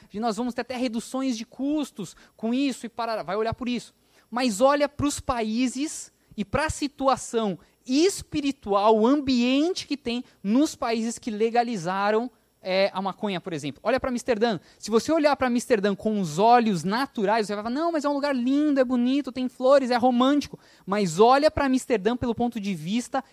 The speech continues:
espiritual. Olha a carga que existe naquele lugar. A mesma coisa, ok? Eu falei que eu ia tentar resumir o máximo, mas é difícil, gente. Vamos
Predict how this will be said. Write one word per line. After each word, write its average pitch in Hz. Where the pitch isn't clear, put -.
espiritual. 233
Olha 247
a 247
carga 311
que -
existe 226
naquele 226
lugar. 156
A 185
mesma 190
coisa, 185
ok? 202
Eu 165
falei 220
que -
eu 220
ia 220
tentar 202
resumir 196
o 220
máximo, 190
mas 160
é 147
difícil, 156
gente. 127
Vamos 156